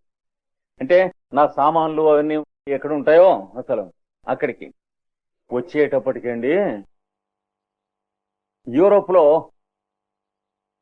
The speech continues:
స్విట్జర్లాండ్ నుంచి most costly cigarettes, ఫ్రెండ్స్, ఇంత ఇంత దిండ్లు పంపించారు.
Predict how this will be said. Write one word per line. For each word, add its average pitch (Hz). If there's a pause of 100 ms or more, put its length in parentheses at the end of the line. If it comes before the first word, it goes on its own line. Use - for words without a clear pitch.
(2750)
స్విట్జర్లాండ్ 190
నుంచి 151 (1080)
most 202 (140)
costly 180 (100)
cigarettes, 156 (580)
ఫ్రెండ్స్, 160 (420)
ఇంత 127
ఇంత 127
దిండ్లు 160
పంపించారు. -